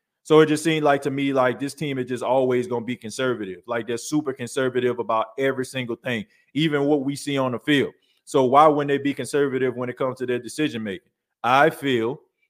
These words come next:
that they went with Andy Dalton because they felt like they, he was more of a sure bet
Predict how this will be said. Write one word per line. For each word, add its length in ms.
that 160
they 100
went 240
with 120
Andy 240
Dalton 500
because 300
they 120
felt 320
like 440
they, 480
he 140
was 180
more 260
of 80
a 60
sure 320
bet 300